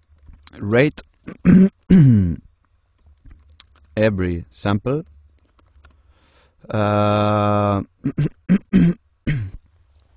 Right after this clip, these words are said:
um, please rate every sample comparing it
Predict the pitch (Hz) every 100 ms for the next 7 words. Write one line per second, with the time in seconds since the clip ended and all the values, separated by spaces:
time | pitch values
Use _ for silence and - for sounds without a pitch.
0 | - - - - - - _ _ - -
1 | - _ _ _ 107 104 104 104 104 101
2 | 104 104 - - - 127 127 - 113 117
3 | - 113 110 98 98 95 95 - _ _
4 | _ _ _ - - 120 123 - 127 131
5 | 131 - - 104 101 - 117 120 120 -
6 | _ - 110 113 120 - _ 123